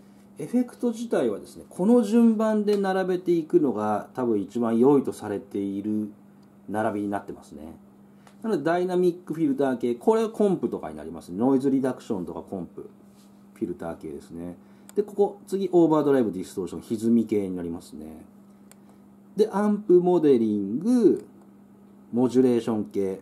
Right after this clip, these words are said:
コーラスとかフランジャーですね。で、ディレイ、リバーブな感じになっております。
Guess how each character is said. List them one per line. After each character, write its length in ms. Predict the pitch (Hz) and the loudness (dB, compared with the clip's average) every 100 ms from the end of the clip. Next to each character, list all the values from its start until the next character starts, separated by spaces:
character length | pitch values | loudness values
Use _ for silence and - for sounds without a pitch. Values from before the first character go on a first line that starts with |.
| - | -8
コ 220 | - 117 | 0 2
ー 20 | |
ラ 140 | 107 104 | 2 -2
ス 80 | - | -8
と 100 | 92 | -12
か 100 | 85 | -12
フ 100 | 90 | -12
ラ 120 | 82 | -12
ン 100 | 80 | -12
ジ 80 | 80 | -14
ャ 80 | |
ー 20 | 78 | -16
で 80 | |
す 120 | - 90 | -16 -16
ね。 200 | 95 - - - - 202 | -18 -18 -20 -20 -12 -4
で、 120 | 220 | -4
デ 60 | |
ィ 180 | 117 117 | 0 0
レ 120 | 123 | 2
イ、 100 | 113 | 0
リ 160 | 85 80 | -4 -8
バ 240 | 78 76 | -10 -12
ー 20 | 69 | -14
ブ 240 | 65 65 - - - - - - | -16 -18 -20 -20 -20 -20 -14 -10
な 100 | 208 | -6
感 300 | 135 101 85 | -6 -6 -6
じ 80 | |
に 120 | 87 85 | -8 -8
な 100 | 82 | -10
っ 40 | |
て 180 | - 82 | -12 -12
お 60 | |
り 80 | 73 | -12
ま 240 | 71 73 73 | -14 -16 -16
す。 200 | - | -20